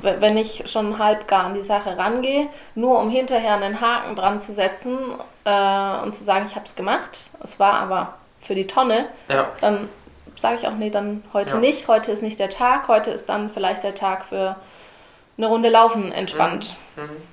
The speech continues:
Speaker 1: Ähm, aber man lernt definitiv auch, sich zu motivieren.
Speaker 2: Mhm.
Speaker 1: Und das Schöne am CrossFit, wenn nicht gerade Corona ist, ist halt auch, dass man eigentlich in der Gruppe trainiert.
Speaker 2: Mhm.
Speaker 1: Und dann schnappt man sich seinen Workout-Buddy und sagt, komm,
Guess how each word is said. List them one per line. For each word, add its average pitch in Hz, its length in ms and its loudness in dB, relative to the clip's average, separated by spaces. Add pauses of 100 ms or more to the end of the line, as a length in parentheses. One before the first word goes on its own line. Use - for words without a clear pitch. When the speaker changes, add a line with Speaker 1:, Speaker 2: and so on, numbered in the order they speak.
(160)
Speaker 1:
Ähm, 185 460 -2 (1080)
aber 185 720 2 (160)
man 214 340 2
lernt 214 260 4
definitiv 214 580 -4
auch, 180 200 2
sich 196 200 -8
zu - 100 -14
motivieren. 214 680 -2 (220)
Speaker 2:
Mhm. 190 240 -12
Speaker 1:
Und 214 100 -6
das 214 140 -6
Schöne 214 280 0
am 202 140 -4
CrossFit, - 500 0
wenn - 160 -2
nicht - 140 -10
gerade 202 300 2
Corona 208 600 0
ist, 208 220 -8
ist - 240 -8
halt 190 220 -6
auch, - 280 2
dass - 200 -6
man - 120 -10 (180)
eigentlich 240 540 2 (240)
in 220 60 -4
der 214 100 -4
Gruppe 202 260 -4
trainiert. - 380 -6
Speaker 2:
Mhm. 101 60 -6 (840)
Speaker 1:
Und 202 320 0
dann 185 480 0
schnappt - 260 -4
man 208 140 -2
sich 214 200 -2
seinen 196 240 2
Workout-Buddy 202 640 2
und 196 100 -8
sagt, - 280 -6
komm, 190 300 -6